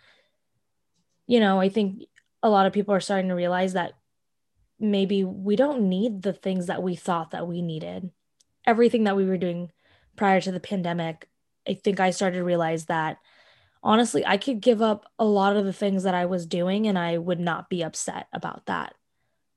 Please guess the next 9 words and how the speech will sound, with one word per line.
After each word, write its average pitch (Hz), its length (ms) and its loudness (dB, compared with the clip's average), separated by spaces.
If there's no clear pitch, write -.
Um, 190 460 -2
and 294 100 0
I 302 60 6
really 349 260 4
think 208 360 2
it's 220 300 -2
the 233 140 -2
people 208 560 -2
who 185 760 -2